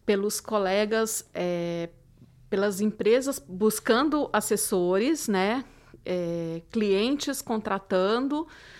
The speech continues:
mas eu sinto que o home office atrapalhou o processo, a integração entre as equipes, porque é um trabalho que a gente precisa trocar muita informação, é um trabalho que a gente precisa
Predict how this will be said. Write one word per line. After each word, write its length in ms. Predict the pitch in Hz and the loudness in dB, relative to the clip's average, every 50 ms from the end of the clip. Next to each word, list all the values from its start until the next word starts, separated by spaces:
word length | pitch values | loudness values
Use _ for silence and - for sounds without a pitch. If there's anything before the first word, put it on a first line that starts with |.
| - - - - | -20 -18 -8 -2
mas 340 | 196 202 214 220 226 214 | 0 2 2 2 4 4
eu 100 | 240 233 | 2 2
sinto 840 | 233 - - - - 240 247 269 294 320 320 302 - - - 185 170 - - - - - - - - | 2 0 -4 -2 -2 -2 0 0 -2 -2 -4 -6 -6 -4 -2 -2 -2 -4 -8 -20 -20 -20 -20 -20 -12
que 240 | - - 220 220 226 | -6 -4 -2 0 0
o 340 | 226 226 220 214 214 214 196 | 0 0 0 0 0 0 0
home 320 | 220 226 294 311 302 277 240 | 0 0 0 0 0 0 0
office 480 | 220 226 233 233 - - - 262 - - | 0 0 -2 -4 -4 -4 -2 -2 -2 -2
atrapalhou 680 | - 220 220 - 247 226 - 233 220 214 214 208 226 240 | -4 -6 -4 -4 -6 -4 -2 0 0 2 2 2 2 2
o 40 | 240 | 0
processo, 1000 | - - 254 247 254 247 - - - 247 220 226 247 254 - - - 277 262 - - | -2 0 2 2 2 2 0 -4 0 2 2 2 2 0 -2 -4 -2 -2 -2 -2 0
a 120 | 208 214 | 0 0
integração 1120 | 220 220 226 220 - 240 233 226 233 226 226 226 - - - - - 233 240 262 294 311 | 2 0 0 2 2 2 2 4 2 0 0 -2 -2 -4 -2 0 2 4 4 4 2 0
entre 340 | 311 294 294 - - 277 262 | -2 -4 -6 -6 -4 -2 0
as 160 | 262 262 233 | 0 0 0
equipes, 460 | 262 254 262 - 214 208 - 202 190 - | -2 -4 -4 -4 -6 -6 -4 -6 -6 -6
porque 540 | - 208 202 - - 214 208 208 202 185 - - - - - - - - - - - - | -6 -6 -6 -4 0 0 2 2 2 -2 -6 -10 -20 -20 -20 -20 -20 -20 -20 -20 -10 -4
é 120 | - 208 240 | 0 0 2
um 100 | 285 294 | 2 0
trabalho 440 | 285 285 262 214 214 214 240 247 247 | 0 0 0 2 2 2 2 0 0
que 100 | - 240 | 0 0
a 20 | |
gente 240 | 214 233 240 233 - | 0 0 -2 -4 -6
precisa 500 | - - 226 220 226 - 226 214 233 233 | -4 -2 -2 -2 -2 -2 -6 -2 -2 -2
trocar 360 | 233 240 226 226 226 254 226 | -2 -2 -4 -4 0 0 2
muita 360 | 220 214 220 233 240 233 254 | 2 2 2 2 0 0 -2
informação, 1040 | 233 - 233 214 202 208 202 196 - - - - 208 196 196 196 196 202 208 214 214 | -4 -2 -2 -2 -2 0 -2 -2 -4 -6 -4 -2 -2 0 0 0 0 0 -2 -2 -2
é 60 | 208 | -4
um 80 | 202 214 | -4 -4
trabalho 400 | 208 214 208 185 202 202 202 208 | -4 -4 -2 0 0 0 -2 -2
que 80 | - | -2
a 40 | 208 | -2
gente 260 | 196 214 214 208 - | -2 -2 -4 -4 -6
precisa 600 | - - 208 208 208 - 214 202 190 202 208 202 | -4 -2 -2 -2 -2 -2 -4 -4 -2 -2 -2 -2